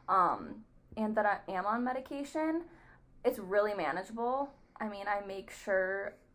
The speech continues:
that, like, I'm going on walks. <laughs> I mean, that might not have to, like, do anything necessarily with it, but if I am tired or, like, drained from the day,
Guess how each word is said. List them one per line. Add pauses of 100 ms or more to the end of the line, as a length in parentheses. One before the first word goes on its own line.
(180)
that, (400)
like, (560)
I'm
going
on
walks. (380)
<laughs>
I
mean,
that
might
not
have (140)
to,
like, (220)
do
anything (140)
necessarily
with
it,
but (320)
if
I
am
tired
or,
like,
drained
from
the
day,